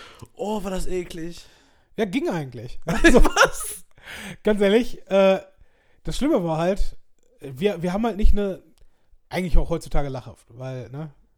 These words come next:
Speaker 2: aber okay. Wir haben halt damals, äh, um auf, weil der Abend ja auch nicht zu lang gehen durfte, weil Donnerstagabend und die Leute <laughs> haben was zu tun. Äh,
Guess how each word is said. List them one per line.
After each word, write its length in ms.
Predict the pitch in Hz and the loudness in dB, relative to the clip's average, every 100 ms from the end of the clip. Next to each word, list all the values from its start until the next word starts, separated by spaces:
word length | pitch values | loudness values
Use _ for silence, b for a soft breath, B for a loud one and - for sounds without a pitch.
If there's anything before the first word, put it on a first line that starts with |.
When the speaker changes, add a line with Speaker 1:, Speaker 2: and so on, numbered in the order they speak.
| _ _ _ _ _ | _ _ _ _ _
Speaker 2:
aber 160 | - 156 | -10 -8
okay. 240 | 143 123 B B B | -8 -12 B B B
Wir 100 | - 170 | -2 0
haben 100 | 185 | 0
halt 120 | 180 | 4
damals, 520 | 175 180 175 170 - | 6 6 2 2 0
äh, 520 | 160 160 156 156 147 - - - - - | 0 -2 -2 -4 -6 -12 -20 -20 -20 -20
um 300 | - 165 165 | -8 -6 -6
auf, 320 | 139 147 147 - - 127 127 | -6 -6 -6 -2 0 0 -4
weil 220 | 139 143 | -8 -8
der 220 | 135 135 | -8 -8
Abend 220 | 127 143 147 | -6 -8 -6
ja 80 | |
auch 60 | 135 | -8
nicht 160 | 139 - | -6 -8
zu 100 | 160 | -6
lang 320 | 151 208 190 | -6 -6 -8
gehen 280 | 165 175 165 | -4 -4 -4
durfte, 480 | 160 165 - 170 147 | -6 -6 -4 -6 -6
weil 180 | 127 123 | -10 -8
Donnerstagabend 720 | 160 175 - - 170 180 175 | -6 -6 -8 -8 -8 -8 -12
und 160 | 135 127 | -16 -14
die 60 | |
Leute 240 | 131 135 - | -10 -4 -2
<laughs> 0 | |
haben 140 | 170 | -4
was 340 | - 170 - - | -8 -12 -10 -10
zu 80 | 185 | -6
tun. 200 | 220 208 B B B B B - - | -8 -8 B B B B B -10 0
Äh, 220 | 175 | 2